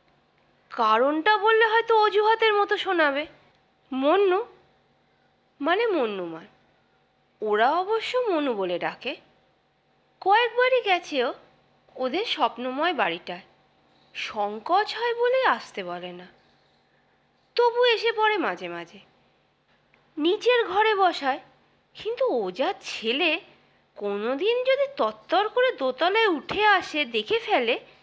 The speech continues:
ঠাকুমা তোলা উনুনে কড়াই চাপিয়ে খুন্তি নাড়ছে, কিংবা উনুনের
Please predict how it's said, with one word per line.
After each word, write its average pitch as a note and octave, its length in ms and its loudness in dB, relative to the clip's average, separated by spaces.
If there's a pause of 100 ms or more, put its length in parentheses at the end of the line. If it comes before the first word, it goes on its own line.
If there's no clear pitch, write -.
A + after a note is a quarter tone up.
(500)
ঠাকুমা G4+ 640 -4 (120)
তোলা A3+ 320 4
উনুনে G#4 460 0
কড়াই G3+ 400 4
চাপিয়ে G4+ 400 0
খুন্তি D#4+ 580 -2
নাড়ছে, D4 540 0 (1000)
কিংবা F#4+ 520 2 (580)
উনুনের C4+ 640 0